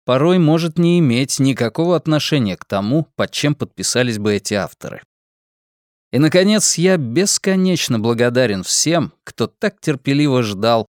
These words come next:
повторяя, что я могу не спешить. Саймону Спентону, опять, и Джо Флетчер из издательства "Виктор Голландс", Крису Шлюпу и Бетси Митчелл из "Дель Рей",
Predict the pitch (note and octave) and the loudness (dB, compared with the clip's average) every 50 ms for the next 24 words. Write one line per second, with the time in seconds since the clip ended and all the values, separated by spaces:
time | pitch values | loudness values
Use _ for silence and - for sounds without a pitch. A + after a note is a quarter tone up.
0 | _ _ _ _ - - - - - B2+ A#2+ C3 D3 D3+ C#3 - - - G2 F2+ | _ _ _ _ -6 -6 -4 0 0 2 2 4 4 2 2 0 -2 -4 -6 -6
1 | F2+ E2+ G2+ A#2+ D3 D3 C3 _ _ - C#3+ D#3 E3 E3+ C3+ A2 A2 A2 A2 G#2+ | -4 -2 -2 0 0 -2 -4 _ _ 0 2 2 2 2 0 0 0 0 0 0
2 | G2 - - - F2+ E2 - - - - - - - - - _ _ _ _ _ | -2 -4 -6 -8 -10 -8 -8 -8 -8 -10 -12 -16 -18 -20 -20 _ _ _ _ _
3 | _ _ _ _ _ _ _ _ _ _ _ _ _ _ _ _ _ _ _ - | _ _ _ _ _ _ _ _ _ _ _ _ _ _ _ _ _ _ _ -6
4 | - - F#3 G3 G#3+ G#3 G3 E3+ D3 B2 - - - C3 C3 C#3 C#3+ - C#3+ C3+ | -2 2 2 4 4 4 4 4 2 2 0 -2 0 0 0 0 0 0 0 0
5 | C3+ C3 B2+ A2+ - _ _ _ - G2+ G2+ - - G#2 G2 G2 G2+ - - - | 2 0 -2 -4 -6 _ _ _ -4 -4 -4 -2 -2 -2 -2 -2 -2 -4 -6 -8
6 | - - _ _ _ _ _ - - C3 C3+ C3+ C3 A#2 A2+ B2 D#3+ D#3 B2+ - | -8 -12 _ _ _ _ _ -4 0 0 2 2 2 0 2 2 2 2 0 -2
7 | - B2 B2+ C3+ C3 - - - E3 D3+ C#3 - _ _ _ _ _ _ - D3 | -2 0 0 0 -2 -2 -4 -2 -2 -2 -2 -6 _ _ _ _ _ _ 0 2
8 | C#3+ C3+ C#3 C3 A2+ A#2 D3+ D3+ C3 C#3+ D3 - - - C3+ B2 A#2 C#3+ B2+ _ | 2 4 2 2 2 2 0 0 0 -2 -4 -2 -2 -2 -2 -2 -2 -4 -4 _
9 | - C3 A2+ G#2+ G#2+ G#2+ A2+ A2 A2 A#2 B2+ C#3 C#3 - - - - _ _ _ | -2 -2 -2 -2 -2 -2 -2 0 0 0 0 -2 -2 -4 -6 -6 -8 _ _ _
10 | _ _ _ _ _ _ - - F#3+ G#3+ G3 - G#3 F#3 - - E3+ E3 D#3+ E3 | _ _ _ _ _ _ -2 0 0 2 2 0 0 -2 -2 0 0 2 2 2
11 | D#3+ - E3+ D#3+ D#3 C3+ B2+ D3+ C3+ C3 D#3 E3+ D#3+ - - - E3 D3 B2+ B2+ | 0 0 0 0 0 0 0 -2 0 0 0 0 0 0 0 2 2 4 2 2
12 | B2+ - - - - C#3+ C3 B2 - - C#3+ B2 A2 G#2+ G#2 A#2 A2 G#2 G#2 G2 | 0 -2 -4 -4 -2 -2 -2 -2 -4 -4 -4 -2 -2 -2 0 0 0 0 0 0
13 | G#2 A2+ C3+ D#3 - | 0 0 0 0 -2